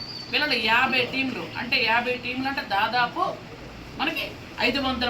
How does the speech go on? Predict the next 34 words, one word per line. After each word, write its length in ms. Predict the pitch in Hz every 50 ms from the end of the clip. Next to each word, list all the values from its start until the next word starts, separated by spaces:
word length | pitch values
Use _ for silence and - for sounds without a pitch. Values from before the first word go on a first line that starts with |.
| 233 226
మంది 140 | 220 214 196 -
పిల్లలు 220 | 233 277 294 262 - - - - - - - - - - - -
చక్కగా 340 | - 233 - - 269 269 285 254 214
బయట 160 | 220 240 262 269 - -
క్రికెట్ 360 | 240 220 240 254 247 - 233 214
ఆడుకొని, 360 | 202 196 190 196 185 220 294 302 - - - - - - - - - - - - - - - - -
అంటే 160 | 220 - 285 269 269 208 214
ఎంత 200 | 247 254 - 277 247 220 220
మనసుకి, 340 | 254 269 - - - - 247 208
మానసిక 360 | 202 247 294 311 311 330 269 269 240 226
ఉల్లాసం, 380 | 214 214 190 175 - - - - - - - - - - - - - - - -
పిల్లలకి 360 | 247 294 311 320 311 294 269 254
అది 160 | 240 247 262 285 285 277 - - 170 196
ఎక్సర్సైజ్ 460 | 214 - - 320 311 302 302 294 262 254
అవుతుంది, 360 | 240 240 233 220 208 180 - 165 - - - - - - - - - - 214
ఇవన్నీ 300 | 240 262 254 277 311 349 320 254
జరుగుతాయి. 400 | 247 233 226 226 220 - 170 - - - 202
ఆ 40 | 240 254 254
తర్వాత 260 | 285 285 285 262 - 277 - 247
పిల్లలందరూ 420 | 247 269 262 254 254 269 269 262 247
ఐదు 100 | 247 262 277
వందల 200 | 277 269 269 269 262
మందో 220 | 262 254 254 269 277 277 - - - - - -
వెయ్యి 160 | 226 262 269 262
మంది 220 | 269 269 262 262 -
పిల్లలు 160 | 254 269 269 262
ఒక 100 | 240 220 233
దగ్గర 120 | 240 220 220
ఉంటారు. 240 | 214 - 190 170 - - -
అప్పుడు 180 | 220 - 202 - 247
వాళ్ళందరికీ 440 | 233 208 196 190 202 226 233 226 - 220
కూడా 140 | 208 202 196 196 - - - - - - - - 180
జాగ్రత్త, 480 | 220 220 226 214 220 202 196 - - 196 180 175 - - - - - - - - -
మీ 60 | 233